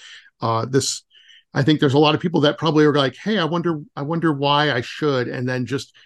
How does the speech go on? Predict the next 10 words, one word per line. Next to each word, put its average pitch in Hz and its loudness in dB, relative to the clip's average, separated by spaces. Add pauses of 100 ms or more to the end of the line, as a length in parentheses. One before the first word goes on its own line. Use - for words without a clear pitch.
(120)
he-, 185 -2
reading 190 4
stories 170 4
that 143 -2
you're 139 0
sharing, 127 -4 (720)
I 135 -8
think, 127 -4
will 131 2
help 120 -4